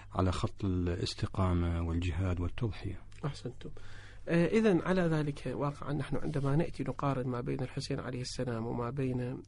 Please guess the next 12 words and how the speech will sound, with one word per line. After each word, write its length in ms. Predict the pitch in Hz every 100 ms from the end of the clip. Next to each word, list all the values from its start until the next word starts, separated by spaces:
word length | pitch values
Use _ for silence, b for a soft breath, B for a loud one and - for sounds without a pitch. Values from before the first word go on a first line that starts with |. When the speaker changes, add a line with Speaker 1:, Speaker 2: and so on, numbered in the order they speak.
| -
Speaker 2:
آه، 300 | 143 135 127
يوسف 420 | 147 143 - -
عليه 160 | 147 143
السلام، 460 | - 147 151 151 - B B B -
آه، 200 | 135 127
فإنما، 760 | 120 - 160 151 143 139 139 - b b - 131
آه، 300 | 127 120 123
نستطيع 560 | 139 - 139 147 -
أن 100 | 131
نتوصل 540 | 131 131 131 - - 107
إلى 160 | 127
عناصر 400 | - 135 127 -